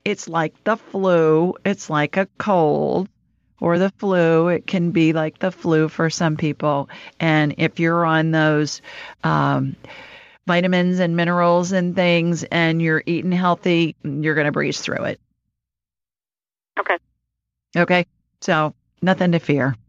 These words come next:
Speaker 1: You're good.
Speaker 2: That's it. I, but they're telling me stuff, and I'm scared.
Speaker 1: Yeah, yeah. Yeah. You're good. You'll be good. Okay. Well, I hope
Speaker 2: Thank
Speaker 1: that
Speaker 2: you.
Speaker 1: helps.
Speaker 2: Really works
Speaker 1: All righty.
Speaker 2: to think about, uh, missing things,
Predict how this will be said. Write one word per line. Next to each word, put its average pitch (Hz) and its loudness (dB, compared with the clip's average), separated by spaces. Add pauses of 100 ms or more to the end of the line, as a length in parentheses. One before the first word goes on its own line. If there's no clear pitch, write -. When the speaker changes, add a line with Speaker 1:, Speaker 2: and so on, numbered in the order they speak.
(260)
Speaker 1:
You're 165 0
good. 135 0
Speaker 2:
That's - 0
it. 202 2
I, 190 0 (220)
but - -6
they're 571 -10
telling 226 -4
me 233 -6
stuff, 226 0
and 190 -6
I'm 165 -6 (100)
scared. 170 -2 (560)
Speaker 1:
Yeah, 220 2
yeah. 156 2 (480)
Yeah. 156 4 (540)
You're 185 2
good. - -4 (640)
You'll 180 2
be 160 4
good. - 0 (1500)
Okay. 175 2 (300)
Well, 175 -2
I 170 2
hope 185 0
Speaker 2:
Thank - -4
Speaker 1:
that 185 2
Speaker 2:
you. 190 0
Speaker 1:
helps. 165 -2
Speaker 2:
Really 165 -4
works - -6
Speaker 1:
All 165 0
righty. 165 0
Speaker 2:
to 165 -8 (420)
think 277 -2
about, 240 0
uh, 220 2 (100)
missing 254 -2
things, 175 -6